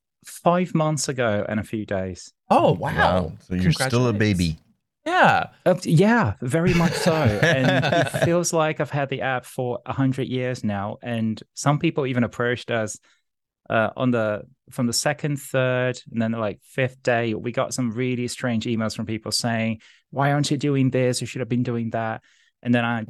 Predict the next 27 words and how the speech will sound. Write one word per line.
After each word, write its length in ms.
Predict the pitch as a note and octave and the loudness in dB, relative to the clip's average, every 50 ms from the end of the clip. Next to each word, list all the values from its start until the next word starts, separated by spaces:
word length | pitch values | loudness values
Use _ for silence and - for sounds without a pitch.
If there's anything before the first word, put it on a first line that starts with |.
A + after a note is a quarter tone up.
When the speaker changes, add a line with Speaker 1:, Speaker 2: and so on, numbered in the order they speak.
| - | -12
Speaker 1:
when 220 | - - A#2+ B2+ B2+ | -6 -2 0 0 2
I 40 | A#2+ | 2
Speaker 2:
Gosh. 60 | A#2+ | 0
Speaker 1:
explained 380 | A2+ - - - B2 A#2+ A2+ - | 0 -2 -4 -2 -2 -2 -2 -4
to 100 | A#2+ - | -4 -4
people, 340 | - A#2+ A#2 - A#2 G#2+ - B2+ | -4 -4 -2 -2 -2 -2 -2 -2
"We've 180 | C3 A#2 - | -2 -2 -2
literally 460 | B2 B2+ B2+ C3 B2+ - - A#2+ A#2 | -4 -4 -2 -2 -4 -4 -2 -2 0
launched 520 | A2+ A#2+ A#2+ A#2 A2 G#2+ G#2 - - - - | 0 2 2 2 2 0 -4 -8 -10 -12 -12
two 240 | - - C3+ B2 A#2+ | -10 -6 -4 -4 -2
days 340 | - A#2 A#2 A#2 A#2 A2+ - | 0 0 0 0 0 -2 -4
ago," 340 | A2 G2+ G#2+ G#2 G2+ G2 - - | -4 -2 -2 0 0 -2 -2 -2
they 80 | A#2 | -2
were 100 | A2+ A2+ | -2 0
like, 260 | A2+ A#2 A2+ A2 - - - _ - | 0 0 -2 -2 -4 -8 -14 _ -2
"Oh, 180 | C#3+ D3+ D#3+ | 0 2 4
wow, 400 | C#3+ A2+ F#2+ A2+ A2+ C3 C3 - | 2 2 0 -2 -2 -2 -4 -4
sorry, 420 | A2+ - - - B2+ A#2 A2 G#2 G2+ | -4 -4 -4 -2 -2 -2 -2 -2 -4
I 80 | G#2 | -4
didn't 320 | G#2 G2+ - - A#2 A2 G#2+ | -8 -6 -4 -4 -4 -2 -2
realize 400 | A#2 C3 C3+ G#2+ G2 G2 G2 - | -2 0 0 0 0 -2 -2 -2
that. 240 | G#2+ G2 F#2+ - - | -2 -4 -4 -4 -6
You've 200 | A2+ A2 G2+ G2 | -8 -6 -4 -2
literally 380 | A2+ A2+ - - - G#2 G#2 | -2 -2 -2 -4 -4 -4 -4
just 260 | G2+ - G#2 G2 - | -4 -2 -4 -4 -2
launched. 420 | A#2 A2+ A2 A2 G2 G2 G2 - - | 0 0 2 2 2 0 -2 -4 -6
And 420 | G2 G2 G2 F#2 F2+ F2 F2 - | -6 -6 -6 -6 -6 -6 -8 -10